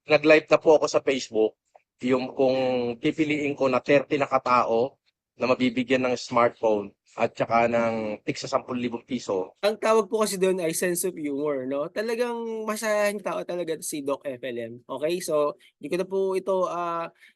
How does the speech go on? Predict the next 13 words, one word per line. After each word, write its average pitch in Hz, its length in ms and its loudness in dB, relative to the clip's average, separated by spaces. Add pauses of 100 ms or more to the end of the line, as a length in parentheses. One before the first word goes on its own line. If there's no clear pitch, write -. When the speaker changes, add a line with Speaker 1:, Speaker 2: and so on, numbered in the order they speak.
(160)
Speaker 2:
ah, 156 100 -6
di 160 80 -4
ko 196 80 4
na 208 80 -2
po 208 160 0
kayo 208 300 4
bibitinin. 180 680 -4
Dediretsuhin 147 560 -2
na 131 80 -10
po 127 140 -8
natin 117 260 -12
to. - 140 -18 (1400)
Speaker 1:
Ah, 98 800 -2